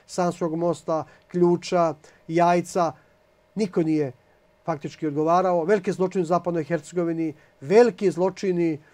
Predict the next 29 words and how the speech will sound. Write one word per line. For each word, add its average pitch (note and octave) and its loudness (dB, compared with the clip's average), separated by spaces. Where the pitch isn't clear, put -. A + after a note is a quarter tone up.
u C3+ -12
Sarajevu, F3+ 2
preko F3 -6
sto B3 6
dvadeset F#3 2
logora E3+ 2
i E3+ 0
mjesta F3+ 2
gdje D#3+ -2
su D3+ -12
Srbi E3+ -4
u D#3+ -4
Sarajevu E3 -2
zatvarani, E3 -2
e, D3 -10
preko F3+ -2
osam G#3 2
hiljada G3 0
ubijenih F3 -2
Srba F3 -2
u D#3+ -4
Sarajevu, E3 -4
sto A3 4
pedeset F#3+ -2
hiljada F3+ -4
proteranih F3 -4
Srba E3 -4
iz D#3 -8
Sarajeva. E3 -4